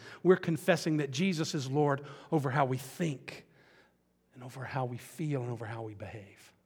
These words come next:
Think about a wedding.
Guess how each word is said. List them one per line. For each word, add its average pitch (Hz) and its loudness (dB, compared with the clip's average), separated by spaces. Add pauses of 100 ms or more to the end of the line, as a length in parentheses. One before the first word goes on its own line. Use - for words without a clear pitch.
(3750)
Think 151 -6
about 123 -2
a 107 -4
wedding. 98 -4